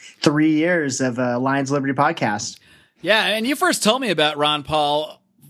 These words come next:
Speaker 2: long before he was a presidential candidate. Not to age ourselves too much, but this is around the year nineteen ninety-nine, two thousand, when you introduced me to his work, and I was like, "All right, I'll humor this idiot.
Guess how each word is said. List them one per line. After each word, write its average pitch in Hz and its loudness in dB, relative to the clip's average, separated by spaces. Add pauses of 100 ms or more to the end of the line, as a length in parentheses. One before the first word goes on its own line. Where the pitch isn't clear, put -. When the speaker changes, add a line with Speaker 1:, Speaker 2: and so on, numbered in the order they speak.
Speaker 2:
long 269 2
before 180 2
he 165 2
was 151 0
a 156 -2
presidential 185 -2
candidate. 170 0
Not 214 0
to - -4
age 220 2
ourselves 165 0
too - 0
much, 151 -2
but 185 -6
this 185 -4
is 175 0
around 165 2
the 165 -2
year 156 0 (260)
nineteen 269 -2
ninety-nine, 233 0
two 233 -6
thousand, 208 0
when 190 -2
you 190 2
introduced 180 0
me 190 -4
to 180 0
his 156 0
work, 202 2
and 170 -2
I 170 0
was 170 -4
like, 165 2
"All 196 0
right, 170 2
I'll 175 0
humor 165 0
this 151 -2
idiot. 160 0